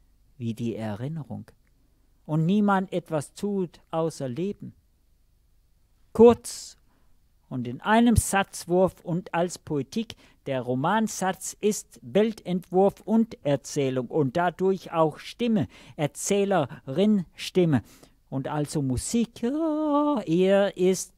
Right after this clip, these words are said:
dreidimensional, also Weltinnenraum schaffend, Weltinnenraumentwurf. Und in diesem,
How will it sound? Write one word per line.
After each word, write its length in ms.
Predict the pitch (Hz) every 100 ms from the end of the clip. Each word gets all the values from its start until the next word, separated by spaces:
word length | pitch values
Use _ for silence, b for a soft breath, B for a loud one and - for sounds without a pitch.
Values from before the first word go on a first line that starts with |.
| -
dreidimensional, 1200 | 180 208 202 156 131 135 113 - 120 113 120 139
also 420 | 139 135 139 117
Weltinnenraum 1200 | 208 240 226 - - 190 208 202 147 120 156 196 165
schaffend, 720 | - 175 170 - 113 - _ _ _ _ _ _ - -
Weltinnenraumentwurf. 2500 | - 196 233 233 - - _ 185 208 226 202 160 123 165 208 202 - 175 175 - 127 190 160 - _ _ _ _ _ _ _ _ _ _ _ _ _ _ _ -
Und 340 | 196 247 233
in 280 | - 208 185
diesem, 520 | 147 147 135 113 101